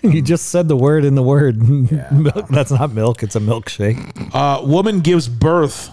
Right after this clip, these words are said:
Speaker 2: on
Speaker 1: Oh.
Speaker 2: live on YouTube to prove it's not gross. Streams it on YouTube for, to forty-five thousand people.
Speaker 1: <laughs> Wow.
Speaker 2: It was a,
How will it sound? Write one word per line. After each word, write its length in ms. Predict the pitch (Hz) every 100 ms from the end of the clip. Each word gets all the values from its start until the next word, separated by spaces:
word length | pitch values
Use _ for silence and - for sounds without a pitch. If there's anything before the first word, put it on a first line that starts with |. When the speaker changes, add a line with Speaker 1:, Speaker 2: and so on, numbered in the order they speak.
| -
Speaker 2:
on 300 | 131 156 156
Speaker 1:
Oh. 120 | - -
Speaker 2:
live 560 | 131 120 131 175 190
on 180 | 185 160
YouTube 500 | 135 160 - 123 107
to 60 | 101
prove 240 | - 131
it's 140 | 123 -
not 220 | 123 117
gross. 320 | 120 117 107
Streams 380 | - 135 143 139
it 100 | 143
on 120 | 131
YouTube 420 | 123 127 143 139
for, 100 | - 101
to 140 | 107
forty-five 720 | - 113 127 135 127 127 120
thousand 580 | - - 101 117 113 110
people. 380 | 98 87 _ _
Speaker 1:
<laughs> 40 | _
Wow. 880 | 101 - - - - - - 190 151
Speaker 2:
It 120 | 139
was 300 | - 170 156 147
a, 600 | 139 135 127 120 117